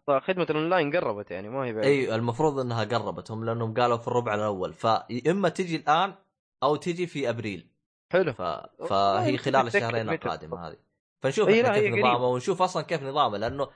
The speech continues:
Speaker 2: لأنه المميز فيها راح تعطينا، تعطيك معاه ألعاب مجانا. آه، طبعا
Speaker 1: مم.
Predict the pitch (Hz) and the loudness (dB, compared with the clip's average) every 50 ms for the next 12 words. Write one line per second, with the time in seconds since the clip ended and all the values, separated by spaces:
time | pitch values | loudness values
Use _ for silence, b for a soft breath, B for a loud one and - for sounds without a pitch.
0 | b b b b - 120 127 135 147 151 151 - - 135 143 151 160 185 226 240 | b b b b 0 0 2 2 2 0 0 0 0 -2 -2 -2 -2 0 0 0
1 | 220 180 175 214 220 208 185 - - 143 - 180 180 175 165 156 143 - - - | 0 0 0 0 0 0 0 -2 -4 -6 -4 -2 0 2 2 2 0 0 -2 -4
2 | 156 135 - - 170 156 - 147 139 151 151 127 131 127 135 143 139 117 110 117 | -4 -4 -4 -6 -8 -6 -4 0 2 2 4 4 2 2 2 2 2 0 -2 -8
3 | 110 110 120 107 98 90 98 110 110 _ _ _ _ _ _ _ _ - - 101 | -8 -6 -6 -6 -6 -6 -8 -10 -12 _ _ _ _ _ _ _ _ -6 -2 0
4 | 101 101 98 98 101 107 - 131 120 117 127 131 135 143 147 | 0 2 2 2 0 0 0 0 0 0 0 0 -2 -4 -6